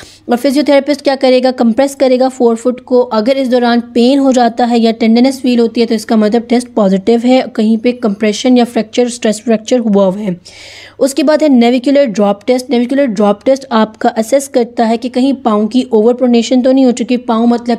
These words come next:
कि ओवर प्रोनेटेड फॉर्म में तो नहीं है। यहाँ पे आप क्या करते हो, इसको मेजर करते हो, अ, दो तरीके से।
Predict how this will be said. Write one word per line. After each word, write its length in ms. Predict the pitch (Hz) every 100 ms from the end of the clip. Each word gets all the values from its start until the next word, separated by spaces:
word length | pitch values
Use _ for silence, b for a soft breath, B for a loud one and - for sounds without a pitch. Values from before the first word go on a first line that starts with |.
| -
कि 240 | 240 254 254 B B -
ओवर 200 | 254 285
प्रोनेटेड 460 | 277 233 226 277
फॉर्म 320 | 247 - 220 254
में 180 | 269
तो 100 | 269
नहीं 220 | 269 254 247
है। 60 |
यहाँ 340 | 233 233 254 254
पे 80 | 269
आप 240 | 214 214
क्या 120 | 240
करते 340 | 226 226 208 233
हो, 100 | 226
इसको 280 | 220 - 226
मेजर 360 | 208 208 269
करते 360 | 269 226 - 226
हो, 320 | 233 240 240 - _ _ _ _ _ 214
अ, 180 | 214 214
दो 200 | 240 269
तरीके 380 | 285 262 262
से। 220 | 254 269